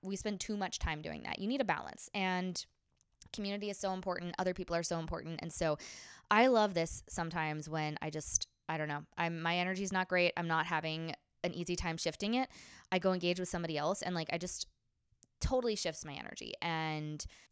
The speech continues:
especially if I intentionally, like, compliment somebody or buy someone a coffee or do something like that, raise somebody else's vibe. It just, yeah, it's a really, really great little hack for when you just can't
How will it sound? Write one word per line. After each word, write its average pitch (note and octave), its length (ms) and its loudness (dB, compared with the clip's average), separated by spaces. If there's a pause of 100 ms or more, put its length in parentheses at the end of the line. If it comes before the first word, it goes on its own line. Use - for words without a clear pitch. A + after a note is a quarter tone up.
(160)
especially A#3 440 4
if G#3+ 100 2
I G3 40 8
intentionally, F#3+ 580 -2
like, D#3 200 -2
compliment G3+ 540 0
somebody G3+ 420 2
or E3+ 200 0
buy C#3 200 -10
someone E3+ 300 -4
a F3+ 40 -4
coffee F3 500 0
or F3 100 -4
do D#3+ 140 -6
something F3 280 -8
like E3 160 -6
that, D#3+ 220 2
raise E3+ 220 -2
somebody F3+ 280 -2
else's A3 340 -4
vibe. B3 240 4 (420)
It G3+ 80 -4
just, - 380 -2
yeah, C#3 120 -2 (300)
it's - 140 -6
a G#3+ 60 -4
really, A3+ 340 -2
really G3 200 0
great E3 260 -2
little D3+ 200 -6
hack D3 340 -4
for C#3+ 500 -4 (520)
when C#4 180 -2
you F4 100 -2
just E4 180 -8
can't D4 260 -6